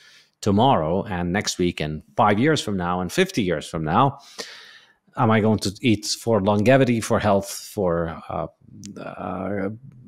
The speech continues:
the long-term outcomes, or am I going to be eating for, uh, current satisfaction? Same is true with everything you do in your work. Are you going to be optimizing the actions that you carry out in your work for, uh,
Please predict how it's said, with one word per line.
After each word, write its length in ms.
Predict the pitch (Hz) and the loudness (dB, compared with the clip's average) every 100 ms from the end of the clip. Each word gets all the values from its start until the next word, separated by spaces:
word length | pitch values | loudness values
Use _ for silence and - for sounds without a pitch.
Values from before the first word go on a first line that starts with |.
| - 180 | -20 -14
the 360 | 151 120 104 | -10 -4 2
long-term 680 | 101 98 110 - 101 95 92 | 2 2 0 0 0 2 -2
outcomes, 460 | 113 110 - 139 110 | 0 -2 0 -2 0
or 80 | 104 | 0
am 80 | |
I 80 | 98 | 0
going 180 | 95 95 | 0 -2
to 80 | - | -2
be 100 | 87 | -2
eating 340 | 90 87 87 | -2 -2 -6
for, 420 | - 92 87 85 - _ _ - | -2 0 0 -2 -8 _ _ -14
uh, 120 | 98 - - | -14 -14 -10
current 300 | - 90 - | -4 -2 0
satisfaction? 680 | 92 87 - 117 - 80 71 _ - _ _ _ | 0 0 2 0 0 -6 -8 _ -20 _ _ _
Same 300 | - - 196 | 2 6 8
is 80 | 185 | 6
true 160 | - 175 | 6 6
with 120 | 143 | 8
everything 320 | 143 127 131 | 4 4 4
you 100 | 120 | 4
do 200 | 113 123 | 4 4
in 60 | 107 | 4
your 140 | 98 | 2
work. 520 | 95 135 107 - - _ _ _ _ - | 2 2 2 -4 -12 _ _ _ _ 2
Are 140 | 120 | 4
you 120 | 117 | 6
going 220 | 113 123 117 | 4 4 2
to 100 | 107 | 0
be 440 | 110 110 113 104 - | 2 4 4 0 -2
optimizing 800 | 127 - 127 113 107 104 104 95 | 0 0 0 2 2 0 0 0
the 220 | 98 98 | 0 0
actions 380 | 131 120 - 107 | 0 -2 -2 -6
that 120 | 92 | -6
you 80 | - | -8
carry 260 | - 104 107 | -4 -2 0
out 160 | 101 | -2
in 80 | 98 | -2
your 140 | 92 95 | -2 -2
work 400 | 117 101 - - _ _ _ _ | 0 -2 -2 -18 _ _ _ _
for, 580 | - 117 107 101 98 98 95 - | 0 2 4 4 2 0 -4 -8
uh, 180 | 101 98 | -6 -4